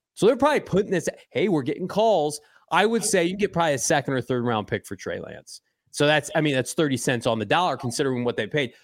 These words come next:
But I think the funniest aspect of this is that,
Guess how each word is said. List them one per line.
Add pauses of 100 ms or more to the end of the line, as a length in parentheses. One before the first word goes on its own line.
(160)
But
I
think
the
funniest
aspect
of
this (500)
is
that,